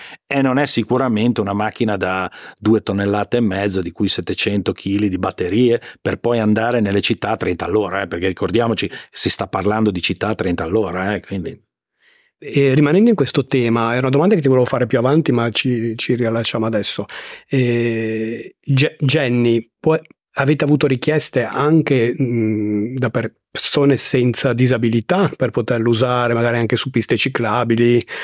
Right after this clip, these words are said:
Speaker 2: e in altri contesti? Cioè, c'è un mercato anche da questo punto di vista qui? Tu ci vedi in, in,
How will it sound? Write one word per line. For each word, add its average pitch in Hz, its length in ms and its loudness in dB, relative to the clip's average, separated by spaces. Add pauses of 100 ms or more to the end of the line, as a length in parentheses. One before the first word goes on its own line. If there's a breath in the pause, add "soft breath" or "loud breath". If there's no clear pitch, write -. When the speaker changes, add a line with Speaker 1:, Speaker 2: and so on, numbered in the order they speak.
(340 loud breath)
Speaker 2:
e 123 180 2
in 127 100 4
altri 120 300 0
contesti? 139 600 0
Cioè, 139 160 0
c'è 165 100 0
un 156 100 4
mercato 151 540 2
anche 143 240 2
da 127 100 0
questo 135 260 0
punto 131 300 0
di 127 80 0
vista 120 260 0
qui? 170 200 4
Tu 131 100 2
ci - 160 0
vedi 120 260 2
in, 117 160 6
in, 117 400 2